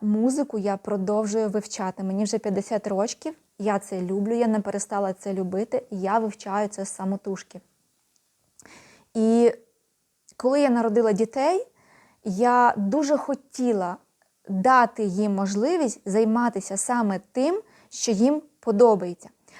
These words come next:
Коли моя Настя, донечка, почала ходити, е, в музичну школу, вона займалась у мене на скрипці,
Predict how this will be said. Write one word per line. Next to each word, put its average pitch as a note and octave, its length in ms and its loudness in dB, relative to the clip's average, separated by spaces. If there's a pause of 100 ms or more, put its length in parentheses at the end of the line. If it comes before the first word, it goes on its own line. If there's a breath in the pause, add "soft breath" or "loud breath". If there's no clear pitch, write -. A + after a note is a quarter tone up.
(200 loud breath)
Коли E4+ 200 0
моя D#4+ 200 2
Настя, C4 600 0
донечка, G#3 580 0
почала B3 400 0
ходити, A#3+ 680 -2
е, G#3 220 -4
в G3 80 -4
музичну G#3+ 420 -2
школу, G#3 460 0 (440)
вона G#3 240 -2
займалась G#3 520 0
у G#3 40 -8
мене F#3+ 200 -4
на F#3+ 60 -6
скрипці, C4 500 -6